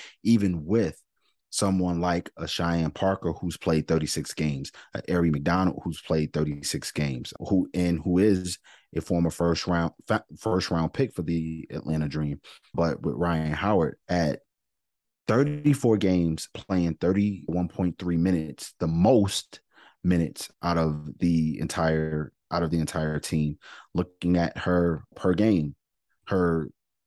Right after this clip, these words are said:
you know, even though her field goal percentage wasn't as good as we want it to, it's because, you know, of the volume of shots that she took. And she had the green light. She had the green light this year. And she actually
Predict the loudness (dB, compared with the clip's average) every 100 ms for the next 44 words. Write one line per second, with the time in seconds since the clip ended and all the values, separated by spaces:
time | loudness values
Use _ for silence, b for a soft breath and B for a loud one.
0 | _ _ -2 0 2 4 4 2 -2 -6
1 | -2 2 6 6 6 4 4 0 -8 -12
2 | -6 0 2 2 -2 -14 b b -6 0
3 | 2 2 -4 -4 -2 -2 0 2 2 0
4 | 0 2 2 2 0 -2 -2 -2 -2 -6
5 | -4 -2 0 0 0 2 2 2 0 -2
6 | -2 -2 0 2 2 0 -2 -2 -2 -4
7 | -6 -6 -6 -4 -6 0 0 0 -4 B
8 | B -2 0 0 2 2 2 2 0 2
9 | 4 4 4 0 -4 -6 0 2 2 2
10 | 4 4 2 0 -2 0 -2 -4 -4 -4
11 | -6 B B -2 2 4 2 0 2 2
12 | 2